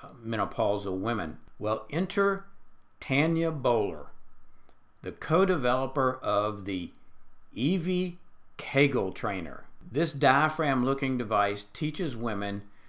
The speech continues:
to properly perform the venerable Kegel exercises. Now, surely you all remember this little exercise.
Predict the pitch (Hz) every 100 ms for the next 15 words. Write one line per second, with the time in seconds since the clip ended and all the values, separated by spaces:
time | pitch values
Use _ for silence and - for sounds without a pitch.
0 | - - 131 - - 165 175 180 175 180
1 | 180 190 - 117 110 113 113 117 113 92
2 | 101 113 117 113 110 - - 101 101 107
3 | 101 - 95 - 90 - 78 76 - -
4 | - - - - - - - - 113 107
5 | 170 160 160 143 120 107 117 131 135 120
6 | 117 110 107 - 107 104 101 - 113 -
7 | 92 71 - - -